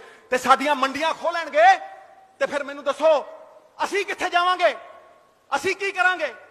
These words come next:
मैं अज कह रहा कि अमेरिका दा fail होया system, यूरोप दा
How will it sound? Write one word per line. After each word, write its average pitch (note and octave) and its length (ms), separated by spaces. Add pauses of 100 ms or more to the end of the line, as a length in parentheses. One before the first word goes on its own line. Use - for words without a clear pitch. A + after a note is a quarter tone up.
(600)
मैं C4 240
अज D#4+ 240
कह E4 160
रहा E4 260 (520)
कि D#4+ 140 (100)
अमेरिका D4+ 440
दा F4+ 120 (100)
fail G4 240
होया E4 320
system, D#4 400 (540)
यूरोप E4 360
दा F#4 160